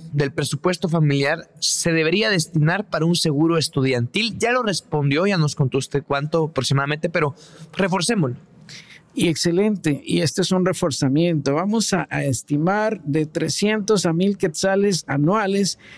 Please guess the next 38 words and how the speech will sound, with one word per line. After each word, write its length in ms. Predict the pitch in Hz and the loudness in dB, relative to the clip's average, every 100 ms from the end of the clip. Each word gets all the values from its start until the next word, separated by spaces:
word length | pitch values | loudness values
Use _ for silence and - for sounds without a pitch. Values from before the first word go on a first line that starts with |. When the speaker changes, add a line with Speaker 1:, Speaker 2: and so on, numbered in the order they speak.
| - | -6
Speaker 2:
lo 80 | 127 | 0
dividimos 500 | 147 160 185 190 190 | 2 4 2 2 2
dentro 340 | 180 147 160 | 2 2 2
de 100 | 156 | 2
doce 400 | 165 208 214 208 | 2 2 2 2
y 100 | 190 | 0
pongámoslo 520 | 160 156 165 190 202 | 2 2 2 2 2
en 60 | 196 | 2
el 100 | 170 | 0
presupuesto 840 | - 147 - 127 - 190 175 208 | 0 -4 -4 -8 -2 0 0 0
y 60 | 190 | 0
que 160 | 156 147 | 0 -2
no 160 | 160 | 0
nos 260 | 165 165 135 | 2 0 2
duela. 440 | 151 160 147 120 - - - | 0 2 0 -2 -10 -20 -8
Esto 280 | 127 127 - | -4 -2 0
es 220 | 160 - - | 0 0 -4
ayuda 520 | 127 127 160 180 175 | -4 0 0 2 0
para 280 | 156 143 139 | -2 -4 -2
la 120 | 120 | -4
familia, 540 | - 127 151 156 143 | -4 -2 0 2 0
es 100 | 135 | -2
ayuda 400 | 143 139 185 202 | -2 2 2 2
para 180 | 165 156 | 0 -2
su 140 | 135 139 | -2 -6
economía 640 | - 127 127 135 127 113 - - - | -4 -2 0 0 0 -2 -8 -20 -8
y 140 | - 131 | -2 0
lo 180 | 127 | 0
van 240 | 127 143 156 | 0 0 0
a 220 | 160 - - _ - _ | 0 -6 -14 _ -20 _
valorar 460 | 131 127 120 127 135 | -2 0 -2 -2 -2
mucho. 340 | 123 104 - - - - | -6 -8 -12 -14 -20 -6
Speaker 1:
Un 80 | 262 | -2
promedio 320 | 196 160 180 | 0 0 0
de 80 | 180 | 0
cincuenta 400 | - 135 135 156 | 0 0 -2 -4
quetzales 340 | 131 117 147 147 | -4 -2 -2 0
mensuales. 680 | 127 117 139 165 127 - | 0 0 0 0 -2 -8